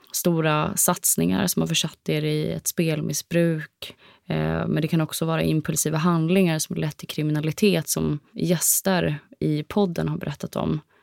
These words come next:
Eh, eller helt enkelt ogenomtänkta beslut som har lett till farliga situationer. Och jag kan säga att jag har faktiskt själv jobbat med min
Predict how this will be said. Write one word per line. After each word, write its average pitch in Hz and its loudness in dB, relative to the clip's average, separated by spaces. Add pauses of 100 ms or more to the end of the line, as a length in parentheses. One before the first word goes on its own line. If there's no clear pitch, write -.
(120)
Eh, 160 -2
eller 170 2 (460)
helt 175 2
enkelt 156 -2
ogenomtänkta 156 -2
beslut 170 0
som - -4
har 147 -2
lett 151 -6
till 151 -6
farliga 151 -6
situationer. 165 0 (460)
Och 190 4
jag 196 8
kan 220 6
säga 208 6
att 185 0
jag 180 6
har 185 4
faktiskt 196 2
själv 226 4
jobbat 180 2
med 151 0
min 156 0